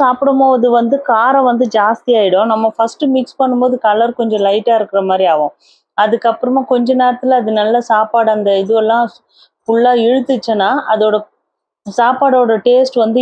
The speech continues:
இன்னும் நல்லா ஆகும் மதியம் சாப்பிடும் போது। இன்கேஸ், இன்கேஸ் அப்படின்னா சொக்கல பர்த்தோ பிள்ளை மனக்கு பேக் கரி பண்ணா நைட் பி எயிட் கொறிக்கி ரக்கி பாருங்க ஃப்ரிட்ஜ்ல। ସକାଳେ ଖାଲି ଭର୍ତ୍ତା କରିକି ପ୍ୟାକ୍ କରିକି ମିକ୍ସ କରିବ ନା। ଗୋଟେ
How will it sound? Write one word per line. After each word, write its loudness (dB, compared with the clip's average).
இன்னும் -2
நல்லா 2
ஆகும் 0
மதியம் -2
சாப்பிடும் -2
போது। -2
இன்கேஸ், 0
இன்கேஸ் 0
அப்படின்னா -2
சொக்கல 0
பர்த்தோ 0
பிள்ளை 0
மனக்கு -4
பேக் 0
கரி 0
பண்ணா 0
நைட் 0
பி 0
எயிட் 0
கொறிக்கி -2
ரக்கி -6
பாருங்க 0
ஃப்ரிட்ஜ்ல। -2
ସକାଳେ 0
ଖାଲି 2
ଭର୍ତ୍ତା 0
କରିକି -2
ପ୍ୟାକ୍ 0
କରିକି 0
ମିକ୍ସ -8
କରିବ 0
ନା। 0
ଗୋଟେ -4